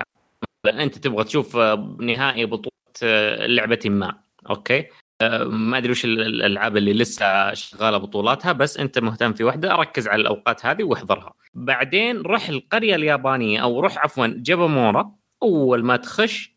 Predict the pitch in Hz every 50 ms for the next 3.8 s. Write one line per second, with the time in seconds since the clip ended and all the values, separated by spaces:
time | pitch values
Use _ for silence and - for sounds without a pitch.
0 | - - 127 143 165 196 208 196 170 147 143 139 - 143 139 139 139 143 160 156
1 | 139 135 135 127 143 143 135 139 135 131 120 117 139 160 180 196 220 247 247 208
2 | - - - - - 147 131 135 127 123 - - 120 110 113 113 113 110 110 110
3 | 107 107 107 110 104 - - 147 139 143 160 180 226 320 392